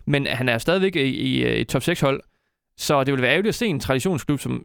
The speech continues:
i Aarhus rykke ned. Altså, så mister vi to Aarhus-hold, og det ville være utrolig ærgerligt for Aarhus, øh, anden divisionsbold.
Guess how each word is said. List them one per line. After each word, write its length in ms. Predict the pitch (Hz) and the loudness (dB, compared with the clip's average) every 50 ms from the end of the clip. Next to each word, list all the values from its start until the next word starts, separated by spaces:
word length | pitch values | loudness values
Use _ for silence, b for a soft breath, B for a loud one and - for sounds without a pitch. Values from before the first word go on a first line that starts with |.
| - - - | -10 -6 -2
i 120 | 147 139 | 0 0
Aarhus 400 | 139 151 151 156 147 120 - - | 2 2 2 0 0 -2 0 -2
rykke 160 | 135 131 - | -2 0 0
ned. 200 | 151 165 175 - - | 0 0 0 -2 -2
Altså, 180 | 127 113 123 117 | -2 -2 -2 0
så 100 | - 170 | 0 2
mister 280 | 185 202 190 - 151 | 2 0 0 -2 -4
vi 80 | 127 131 | -4 -4
to 300 | - - 196 185 - - - | -2 -2 -2 -2 -2 -2 -2
Aarhus-hold, 480 | 139 151 165 147 139 113 123 117 120 104 | 0 0 2 0 0 0 0 0 0 0
og 80 | 131 | 0
det 60 | 135 156 | -2 0
ville 100 | 147 117 | 0 0
være 100 | 104 - - - | -2 -2 -4 -10
utrolig 440 | - - - - - 247 185 131 120 | -10 -6 -2 0 2 2 2 2 2
ærgerligt 240 | 117 120 131 131 - | 2 0 0 0 0
for 80 | - | 0
Aarhus, 260 | 120 123 120 117 - - | 0 0 -2 -4 -6 -6
øh, 200 | - 127 117 - | -4 -2 0 0
anden 380 | - - - - - - 127 123 | 0 -2 -2 -2 -2 -2 -2 -2
divisionsbold. 480 | 117 117 123 120 - - 127 131 - | -2 -4 -4 -6 -4 -2 -4 -4 -4